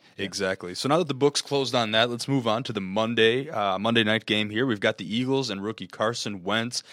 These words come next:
Speaker 2: at the Bears with Smokin' Jay Cutler at the helm. The Bears are minus three favorites over under on that game, forty-two and a half.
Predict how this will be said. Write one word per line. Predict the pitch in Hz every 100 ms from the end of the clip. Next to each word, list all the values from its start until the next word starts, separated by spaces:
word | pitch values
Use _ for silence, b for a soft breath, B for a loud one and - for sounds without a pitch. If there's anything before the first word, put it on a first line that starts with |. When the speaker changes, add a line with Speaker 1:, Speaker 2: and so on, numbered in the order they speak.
| B -
Speaker 2:
at | 139 -
the | 120
Bears | 87 107 110 110 107 -
with | 98
Smokin' | - - 139 135 110
Jay | 110 104
Cutler | - 143 135 139
at | - 113 -
the | 95
helm. | - 131 135 139 B B
The | 98
Bears | 127 156 143
are | 113
minus | 104 110 127 - -
three | 165 180
favorites | - 117 117 -
over | - 127 120
under | 113 117 117
on | 113 110
that | 107 101
game, | 104 98
forty-two | - 104 98 - 110 107
and |
a | 87
half. | 87 107 95